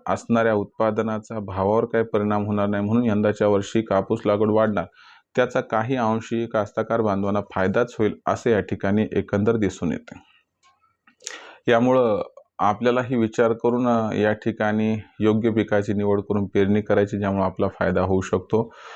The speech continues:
भविष्यातील बाजारभावाची परिस्थिती कोणत्याही पिकाची जाणून घ्यायची असेल तर पाहत रहा आवडतं YouTube चॅनल माझी शेती. आपण यंदाच्या वर्षी कोणत्या पिकाची लागवड करणार आहात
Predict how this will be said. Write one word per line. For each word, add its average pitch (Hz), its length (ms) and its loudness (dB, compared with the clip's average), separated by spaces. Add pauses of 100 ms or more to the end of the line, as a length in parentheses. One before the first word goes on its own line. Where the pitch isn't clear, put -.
(160)
भविष्यातील 120 720 2
बाजारभावाची 110 960 -2
परिस्थिती 107 580 -2
कोणत्याही 127 440 2
पिकाची 107 600 -2
जाणून 101 300 -2
घ्यायची 101 280 -2
असेल 101 400 -2
तर 110 80 0
पाहत 95 400 -2
रहा 98 180 0
आवडतं 101 480 2
YouTube 95 500 0
चॅनल 95 200 0
माझी 90 300 2
शेती. 87 260 -4 (140)
आपण 98 340 0 (560)
यंदाच्या 127 460 2
वर्षी 117 300 0
कोणत्या 127 460 -2
पिकाची 104 480 -2
लागवड 95 300 0
करणार 92 360 -2 (120)
आहात 87 380 -4